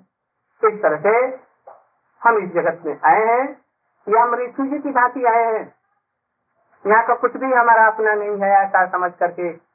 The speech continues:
भगवान का भजन करके इस जगत से हमें चले जाना है। बुद्धिमान पुरुष वही हैं जो कि भगवान का भजन करते हैं।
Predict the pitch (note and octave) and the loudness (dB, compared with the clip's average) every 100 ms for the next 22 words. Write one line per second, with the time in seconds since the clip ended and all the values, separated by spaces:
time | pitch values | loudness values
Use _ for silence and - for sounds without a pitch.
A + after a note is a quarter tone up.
0 | - E3 F3 G3 G3 F3 E3 D#3+ D#3+ D3+ | 0 2 4 2 4 2 2 -2 -6 0
1 | D#3 D3+ G3 A3+ A#3+ - _ _ D3+ C#3 | 0 0 -2 0 -4 -8 _ _ -6 -4
2 | C3+ D3 C#3+ C3+ B2+ A#2+ A#2+ A#2 _ _ | -4 -6 -6 -16 -16 -18 -20 -20 _ _
3 | _ _ _ _ _ _ _ G3 F#3+ A#3 | _ _ _ _ _ _ _ -2 0 2
4 | G3+ F3+ F3 D3+ C3 C#3+ F#3 F3+ F3 F#3+ | 2 2 -6 -10 -4 -4 -2 -4 -4 -8
5 | _ _ _ _ _ _ _ _ _ _ | _ _ _ _ _ _ _ _ _ _
6 | _ _ _ _ _ C#3 C#3+ C#3 B2+ A2+ | _ _ _ _ _ -8 -8 -8 -10 -4
7 | C3 C#3 A2+ - - A2+ - | -4 -2 -4 -6 -16 -20 -20